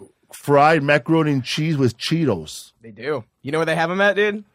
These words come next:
Speaker 2: Burger King. <laughs>
Speaker 1: Yeah, you know you big motherfucker.
Speaker 2: Yeah, I do. 'Cause, uh, it's so
Speaker 1: What
Speaker 2: funny.
Speaker 1: you want, fat ass?
Speaker 2: I went there. <laughs> I know. They already ju-, they just hand me the <laughs> macaroni.
Speaker 1: Oh, so I was lo-, going through somebody's pages, and I went through Fluffy's page.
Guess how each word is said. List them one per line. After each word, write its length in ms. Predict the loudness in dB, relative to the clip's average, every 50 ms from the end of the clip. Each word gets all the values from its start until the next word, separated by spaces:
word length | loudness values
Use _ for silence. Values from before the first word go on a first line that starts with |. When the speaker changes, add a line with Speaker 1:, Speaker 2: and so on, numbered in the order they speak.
| _ _ _ _ _ _ _
Speaker 2:
Burger 240 | -10 -8 -8 -8 -10
King. 260 | -12 -12 -16 -16 -18 -20
<laughs> 60 | _ _ -20 -20 -16 -14 -12 -10 -10 -10 -8 -10 -8 -8 -6 -2
Speaker 1:
Yeah, 120 | 0 0 0
you 160 | 0 -2 -4
know 260 | -4 -2 0 0 2
you 100 | 0 0
big 240 | 0 2 2 2 2
motherfucker. 500 | 0 -2 -2 -2 -2 -4 -6 -4 -8 -6
Speaker 2:
Yeah, 200 | -2 0 0 2
I 100 | 0 0
do. 320 | -2 -4 -6 -4 -6 -6 -8 -12 -16 -16 -16 -12 -10
'Cause, 180 | -8 -4 -2
uh, 40 | 0
it's 280 | 0 0 -2 -2 -4 -4
so 140 | -4 -2
Speaker 1:
What 160 | 4 6 6 6
Speaker 2:
funny. 120 | 6 8 8
Speaker 1:
you 100 | 6 8
want, 300 | 8 8 8 8 6 4 4
fat 300 | 4 6 6 8 6 6
ass? 300 | 6 4 2 2 0 0
Speaker 2:
I 120 | 2 2
went 340 | 4 4 4 4 2 2 2
there. 180 | 4 4 6 6
<laughs> 40 | 8
I 160 | 6 6 6 6
know. 360 | 6 6 8 8 8 8 6 4
They 120 | 6 6 8
already 360 | 8 8 8 6 4 4 4
ju-, 120 | 2 2
they 140 | 2 4 2
just 160 | 2 4 2
hand 300 | 2 2 2 2 2 2
me 100 | 0 0
the 720 | 2 2 4 4 4 2 0 0 -2 -2 -2 -2 -6 -10 -12 -16 _ _ -12
<laughs> 120 | -10 -8 -8
macaroni. 640 | -8 -8 -10 -12 -14 -14 -16 -16 -16 -16 -18 -18 -20 -20 -20 -20 -20 _ _
Speaker 1:
Oh, 180 | 6 8 8
so 180 | 8 6 6 6
I 40 | 6
was 120 | 6 4
lo-, 160 | 2 -2 -4
going 180 | -2 0 0 0
through 140 | 0 -2 -6
somebody's 320 | -6 -4 -2 0 0 -2
pages, 500 | -2 -2 -2 -2 -2 0 2 2 2 2
and 100 | 0 0
I 40 | 0
went 180 | 0 0 0 0
through 140 | -2 -2
Fluffy's 560 | -2 -2 0 2 2 2 2 0 -4 -6 -6 -4
page. 440 | -4 -2 -2 -2 -2 -4 -8 -12